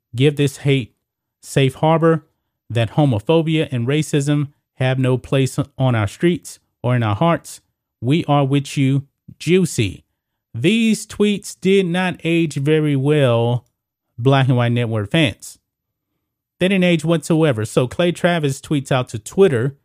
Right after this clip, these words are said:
He says, "Hey, Twitter, please ban these two accounts for spreading lies and misinformation."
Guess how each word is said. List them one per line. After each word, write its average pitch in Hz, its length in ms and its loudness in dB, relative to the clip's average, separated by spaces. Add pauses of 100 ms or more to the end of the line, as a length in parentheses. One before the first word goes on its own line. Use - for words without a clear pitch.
(280)
He 147 80 -6
says, 131 260 0
"Hey, 180 160 0
Twitter, 147 480 -2 (400)
please 185 300 0
ban 156 260 0
these 139 180 2
two 131 200 -2
accounts 175 480 -2
for 127 200 -2
spreading 147 640 -2 (300)
lies 147 600 0 (120)
and 131 280 -2
misinformation." 131 1300 -2